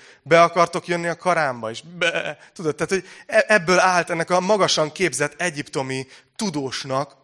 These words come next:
a mindennapjai negyven éven keresztül. Nos, nevetünk, de gondoljatok bele, hogy hogy érezhette magát Mó-, Mózes. Mennyire ugyanúgy börtönbe érezhette magát, mint, mint József, nem? Annó.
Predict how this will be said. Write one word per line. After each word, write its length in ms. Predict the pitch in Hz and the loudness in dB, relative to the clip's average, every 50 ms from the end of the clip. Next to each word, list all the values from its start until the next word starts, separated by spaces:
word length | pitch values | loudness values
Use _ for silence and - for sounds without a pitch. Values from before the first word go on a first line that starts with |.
| _ - | _ -12
a 80 | 160 | -10
mindennapjai 760 | 151 170 196 180 151 135 131 131 135 131 - 135 127 135 131 - - - - | -8 -6 -6 -6 -6 -6 -6 -6 -8 -8 -6 -6 -8 -8 -8 -12 -18 -20 -14
negyven 640 | - 151 170 220 214 214 160 135 127 139 131 - - | -10 -6 -4 -2 -2 -2 -4 -4 -4 -4 -4 -4 -6
éven 420 | - 170 160 147 123 123 117 117 117 | -8 -6 -6 -6 -6 -8 -10 -10 -12
keresztül. 640 | - 143 127 110 104 - - - 113 110 104 _ _ _ _ _ _ _ _ _ | -12 -12 -10 -10 -12 -16 -16 -16 -16 -16 -16 _ _ _ _ _ _ _ _ _
Nos, 180 | 156 165 - | -8 -6 -4
nevetünk, 500 | - 247 233 165 143 123 - 147 139 143 | -2 -2 -2 -2 -2 -4 -8 -10 -12 -10
de 80 | 151 185 | -10 -8
gondoljatok 480 | 202 277 262 143 127 120 - - 120 | -8 -8 -8 -8 -8 -10 -12 -14 -14
bele, 360 | 117 127 117 98 98 _ _ _ _ _ _ _ _ _ _ _ _ _ _ _ _ _ _ _ _ _ _ _ _ _ _ _ _ _ _ _ _ _ _ _ _ _ _ - - | -12 -12 -12 -12 -14 _ _ _ _ _ _ _ _ _ _ _ _ _ _ _ _ _ _ _ _ _ _ _ _ _ _ _ _ _ _ _ _ _ _ _ _ _ _ -20 -18
hogy 100 | 131 - | -16 -6
hogy 220 | - 220 214 165 | -4 -2 -2 0
érezhette 440 | 156 147 139 131 - 151 139 - 156 | 0 -2 -2 -2 -4 -6 -10 -8 -6
magát 360 | 151 147 143 131 120 117 - | -6 -6 -4 -4 -4 -6 -6
Mó-, 220 | - 143 139 139 - | -10 -10 -10 -10 -12
Mózes. 500 | - 143 131 117 - 98 92 - - - _ _ _ _ _ _ _ _ _ _ _ _ _ _ _ | -12 -12 -12 -12 -12 -14 -16 -18 -20 -20 _ _ _ _ _ _ _ _ _ _ _ _ _ _ _
Mennyire 380 | 165 165 165 147 147 139 135 - - - _ _ | -6 -2 0 0 0 0 -2 -10 -20 -20 _ _
ugyanúgy 360 | 202 202 175 165 156 147 131 | -4 -2 0 0 0 -2 0
börtönbe 520 | 131 180 175 151 - - 131 127 123 123 | 4 4 4 4 4 0 -4 -2 0 0
érezhette 440 | 120 120 123 123 - 135 123 - 143 | 0 0 -2 -4 -6 -8 -8 -4 -4
magát, 320 | 131 127 131 135 131 131 - | -2 -2 -2 -2 -2 -4 -6
mint, 260 | 143 135 131 - - _ _ _ _ - | -8 -12 -12 -14 -20 _ _ _ _ -10
mint 160 | 143 139 135 | -10 -6 -2
József, 400 | 160 180 160 127 110 107 98 - | -2 -2 -2 -4 -6 -10 -14 -6
nem? 300 | - 135 190 269 - _ _ _ _ _ _ _ _ _ - - - _ _ _ _ | -4 -4 -4 -4 -6 _ _ _ _ _ _ _ _ _ -20 -20 -20 _ _ _ _
Annó. 420 | - 147 139 127 123 117 110 - | -4 -4 -4 -4 -6 -8 -12 -12